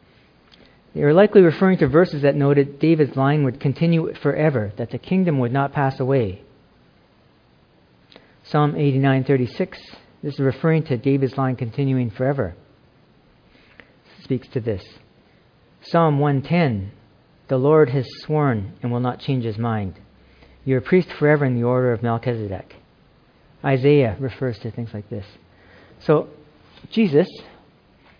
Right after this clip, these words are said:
if you are who you say you are, this isn't gonna work. You're gonna die, but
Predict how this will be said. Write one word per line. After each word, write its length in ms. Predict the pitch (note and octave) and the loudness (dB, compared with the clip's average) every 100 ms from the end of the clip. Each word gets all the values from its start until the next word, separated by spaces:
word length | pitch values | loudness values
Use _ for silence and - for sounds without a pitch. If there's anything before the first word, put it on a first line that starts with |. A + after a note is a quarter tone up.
| _ - | _ -8
if 180 | D3 E3 | -6 0
you 240 | A3+ G3+ | 4 6
are 240 | F3 E3 | 8 6
who 120 | C#3+ D3+ | 4 0
you 160 | C3 | 0
say 220 | A#2+ G#3 | 2 2
you 220 | G#3+ C#3+ A#2+ | 4 4 4
are, 340 | A#2 C3 D3+ - _ _ _ _ _ _ _ _ _ _ _ _ _ _ _ _ _ _ _ - | 2 2 -2 -16 _ _ _ _ _ _ _ _ _ _ _ _ _ _ _ _ _ _ _ -8
this 180 | C#3+ | -6
isn't 180 | D#3 D3 | -4 -2
gonna 160 | C#3+ C3 | 0 0
work. 340 | B2+ E3 - - | 2 0 -2 -14
You're 120 | - C3 | -6 -2
gonna 180 | C3+ | 0
die, 460 | A#2+ C3+ D#3 B2+ G#2+ | 0 2 2 2 0
but 160 | A2 B2 | -4 -6